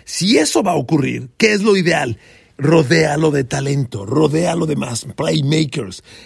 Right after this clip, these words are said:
Eso obliga a que Dallas tiene que iniciar el draft tomando al mejor playmaker disponible. Miren, en el próximo draft ya habrá momento de analizarlo en detalle, pero vienen tres fenómenos receptores abiertos,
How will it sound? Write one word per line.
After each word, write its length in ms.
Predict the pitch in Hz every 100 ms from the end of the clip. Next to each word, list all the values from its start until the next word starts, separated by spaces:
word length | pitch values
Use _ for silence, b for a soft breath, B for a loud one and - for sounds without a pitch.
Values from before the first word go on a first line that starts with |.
| B _ -
Eso 400 | 381 - - -
obliga 760 | 147 147 175 226 185 131 117 -
a 140 | 135
que 160 | 123 160
Dallas 500 | 151 147 143 131 -
tiene 480 | - 175 185 185 185
que 100 | 175
iniciar 680 | 147 127 110 - 139 135 147
el 180 | 147 123
draft 480 | 113 117 80 92 - B B _
tomando 440 | 165 151 165 180
al 80 | 170
mejor 380 | 147 117 165 135
playmaker 640 | 165 160 147 156 - 143
disponible. 680 | 139 - 117 127 156 139 - B -
Miren, 240 | 170 180
en 100 | 170
el 100 | 160
próximo 400 | 175 185 - 180
draft 280 | 135 139 165
ya 140 | 156 147
habrá 160 | 143
momento 420 | 143 127 131 123
de 80 | 127
analizarlo 680 | 113 110 98 - 123 127 123
en 140 | 117 113
detalle, 540 | 104 127 120 120 254 B B B
pero 140 | 170 170
vienen 300 | 214 220 -
tres 280 | 190 180
fenómenos 540 | - 180 160 151 135 120
receptores 500 | - 127 - - -
abiertos, 560 | 110 110 95 170 151